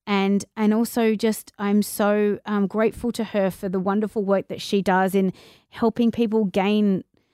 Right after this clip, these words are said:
the confidence that they need to be themselves and to do it sober. So please enjoy this podcast episode. And if you are inspired to talk to a therapist,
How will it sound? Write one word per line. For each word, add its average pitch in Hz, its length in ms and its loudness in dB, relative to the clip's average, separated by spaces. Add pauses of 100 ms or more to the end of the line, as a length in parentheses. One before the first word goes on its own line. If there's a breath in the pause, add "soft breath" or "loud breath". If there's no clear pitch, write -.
(140)
the - 80 -4
confidence 240 640 -2
that - 160 -4
they 208 140 0
need 190 440 0
to 185 360 -2 (320 soft breath)
be 240 220 4
themselves 202 1000 0 (200)
and 190 280 2
to - 120 -4
do 196 300 2
it 196 140 0 (180)
sober. - 600 -4 (680)
So - 200 0
please 294 760 2
enjoy 240 540 2
this 240 180 -2
podcast 226 680 -2
episode. 208 720 -2
And 220 180 0 (100)
if 247 300 -4
you 240 680 0 (220)
are 196 300 -4
inspired 208 760 0
to 208 440 -2 (640 soft breath)
talk 233 280 -2
to 247 140 -4
a 226 40 -2
therapist, 220 720 -4